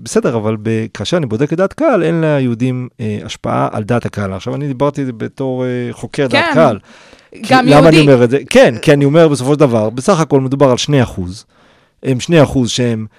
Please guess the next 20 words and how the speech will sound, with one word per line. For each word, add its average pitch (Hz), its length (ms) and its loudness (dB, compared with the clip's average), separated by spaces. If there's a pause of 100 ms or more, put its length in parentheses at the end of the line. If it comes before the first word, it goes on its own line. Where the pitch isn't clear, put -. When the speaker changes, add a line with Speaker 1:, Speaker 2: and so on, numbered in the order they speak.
(220)
Speaker 1:
אה, 110 120 -4
לא 127 60 4
רק 170 120 4
שהם 165 120 0
שני 143 180 0
אחוז, 143 260 2
הם 117 120 -2
כל 208 140 2
כך 151 120 -2
משויכים 135 320 0
למפלגה 127 320 0
דמוקרטית, 147 540 0
כך 120 160 -6
שאני 117 160 -6
יכול 160 460 4
לצפות 156 460 -2
את 131 80 0
דעותיהם 143 640 -2 (560)
אה, 110 400 -2 (120)
ב-, 113 160 -2